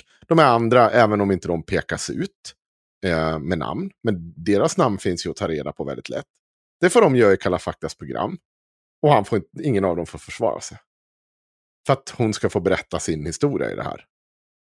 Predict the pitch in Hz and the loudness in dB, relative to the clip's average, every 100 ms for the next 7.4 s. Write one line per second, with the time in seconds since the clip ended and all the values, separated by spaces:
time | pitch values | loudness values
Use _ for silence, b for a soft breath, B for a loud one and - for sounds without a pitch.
0 | _ - 156 165 175 262 202 143 127 110 | _ 4 8 10 8 8 6 6 4 2
1 | - B B 156 233 - 208 147 107 95 | 0 B B 6 6 4 2 4 4 2
2 | 101 147 107 104 107 127 349 110 92 87 | 2 4 2 0 2 6 6 6 4 4
3 | 76 71 - _ _ _ _ 127 127 127 | 4 0 -2 _ _ _ _ 0 2 2
4 | 104 104 95 95 92 90 107 107 127 165 | 2 2 0 0 -2 -4 -4 0 4 4
5 | 170 - - 92 85 - 85 82 92 147 | 4 -2 -2 -2 -2 -4 -4 0 2 2
6 | 196 180 123 95 71 - 85 85 - 90 | 2 -2 0 0 0 -4 -6 -6 -6 -4
7 | 92 117 85 80 | 0 0 0 -6